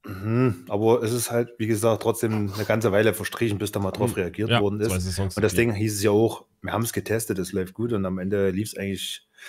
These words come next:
Speaker 1: zwar für viele, für mich auch, ich war auch Nutznießer, dadurch konnte ich mein erstes Teil von meinem Stadion bauen, was mir sehr geholfen hat, aber für, lief halt nach hinten los, nicht so, wie es damals gedacht war. Also.
Speaker 2: Hm.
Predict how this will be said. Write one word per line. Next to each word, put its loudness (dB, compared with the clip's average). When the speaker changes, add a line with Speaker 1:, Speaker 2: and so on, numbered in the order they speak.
Speaker 1:
zwar 4
für 2
viele, 4
für -2
mich -2
auch, 2
ich 0
war 2
auch 0
Nutznießer, -2
dadurch 0
konnte -2
ich -6
mein -6
erstes -6
Teil -4
von -4
meinem -6
Stadion -2
bauen, -2
was -6
mir -10
sehr 0
geholfen 0
hat, -4
aber 2
für, 0
lief -2
halt 2
nach -2
hinten 0
los, 0
nicht 0
so, 0
wie 2
es -2
damals 2
gedacht -6
war. -6
Also. -10
Speaker 2:
Hm. -8